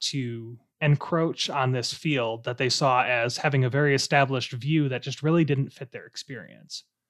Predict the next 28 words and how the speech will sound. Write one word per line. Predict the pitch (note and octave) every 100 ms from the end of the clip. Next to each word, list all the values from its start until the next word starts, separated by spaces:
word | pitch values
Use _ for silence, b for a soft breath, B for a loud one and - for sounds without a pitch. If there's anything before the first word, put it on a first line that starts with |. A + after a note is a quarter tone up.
| _ _ _ _
And | D3+
as | C#3+
far | - F3+ F#3+
as | C#3+
relationships | C#3+ D#3+ - B2+ C3 A#2+
go, | - B2
many | B2 C3 D#3 C#3
asexual | C3+ C#3+ C3 - C3 B2+
people | - C3 B2 B2
felt | C#3+ B2 -
that | C3 A#2 -
embodying | C3 C#3 D3 D3+ C3
some | - D3 E3
level | D3+ C#3+ D3 D3 C#3
of | B2
gender-neutral | B2 B2+ B2+ B2+ C3+ B2+
presentation | - C3 B2 - B2+ A#2+ D3
was | C#3+ A#2
necessary | C3 B2 C3+ C3 A2+ A2+
to | A#2 B2
prevent | A#2+ C3+ B2+
others | A#2+ A#2+ A2+
from | - A#2+ G#2+ G#2+
making | A2+ A#2+ A#2
sexual | C3 A#2+ - A#2
advances | G#2+ A2 A#2 - A#2+
on | F2 E2+
them. | D#2